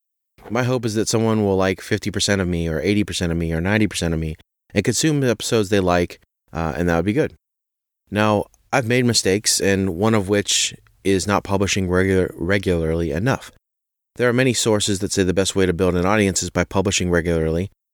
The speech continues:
and I've been much more of a as the muse strikes kind of podcaster.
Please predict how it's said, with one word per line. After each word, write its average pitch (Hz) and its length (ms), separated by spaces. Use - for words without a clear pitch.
and 85 100
I've 95 140
been 98 140
much 95 200
more 92 200
of 90 120
a 87 400
as 92 220
the 95 80
muse 95 260
strikes - 460
kind 85 180
of 80 80
podcaster. 78 580